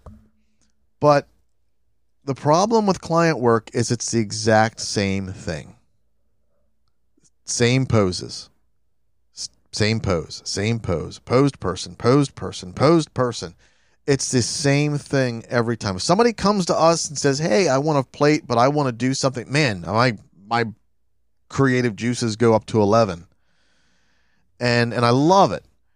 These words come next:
But it's not that I don't love client stuff. It just gets a little monotonous because it's always the same stuff. And, and it's good because Christine usually is the person who poses people for me.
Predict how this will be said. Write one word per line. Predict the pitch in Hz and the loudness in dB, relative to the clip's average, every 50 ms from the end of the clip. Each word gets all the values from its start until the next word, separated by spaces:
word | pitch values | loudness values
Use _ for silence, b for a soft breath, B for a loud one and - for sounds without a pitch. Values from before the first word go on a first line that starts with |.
| _ _ _ _ _ _ | _ _ _ _ _ _
But | 160 160 156 - | 0 0 2 0
it's | 175 151 - - | 0 -2 -2 0
not | 147 165 175 190 | 0 2 2 2
that | - 185 | 4 4
I | 170 160 | 6 6
don't | 160 160 147 143 | 6 4 4 4
love | 143 139 131 123 | 2 2 2 0
client | - - 156 196 233 202 156 | 0 0 0 0 0 0 -4
stuff. | - - 123 117 113 | -2 0 0 0 0
It | 147 143 | -2 -2
just | - 135 131 - | 0 0 -2 0
gets | - 139 127 - | -2 -4 -2 0
a | 135 | 2
little | 135 127 120 | 2 2 2
monotonous | 117 113 113 120 143 170 - 135 123 117 113 - | 0 0 2 2 2 2 0 -2 -6 -6 -8 -6
because | - 120 120 - 127 120 | -8 -8 -4 -2 -2 -2
it's | 110 - - _ _ | -2 -4 -10 _ _
always | - 107 117 123 123 123 127 123 - | 0 2 2 4 4 2 0 0 -2
the | - 117 | -4 -4
same | - - 110 107 104 107 | -4 -4 -6 -6 -6 -10
stuff. | - - - 147 160 147 - - - _ _ _ _ _ _ _ | -12 -4 0 0 0 0 -2 -6 -16 _ _ _ _ _ _ _
And, | 123 135 135 135 139 139 135 | 0 0 0 0 -2 -4 -2
and | - 160 165 | 0 2 2
it's | 185 170 - | 2 2 0
good | - 214 254 285 254 | 0 2 4 4 4
because | 190 175 147 - 156 139 - | 4 2 2 2 2 0 2
Christine | - - 190 175 - - 170 196 240 247 175 | 0 0 0 0 0 -2 -2 -2 -2 -2 -2
usually | 135 131 151 180 185 180 160 | 0 0 0 0 0 0 2
is | 151 143 127 131 147 | 2 2 0 -4 -8
the | - - 127 | -12 -12 -6
person | - 135 127 123 - - 127 | -2 0 0 0 -2 -4 -6
who | 113 | -6
poses | - - - 113 127 160 196 104 160 147 131 | -6 -2 0 2 2 2 0 -2 -4 -8 -8
people | - - 113 - - - 95 | -8 -8 -8 -8 -8 -10 -12
for | - - - 90 85 | -10 -10 -10 -8 -8
me. | 85 92 117 160 | -8 -8 -10 -10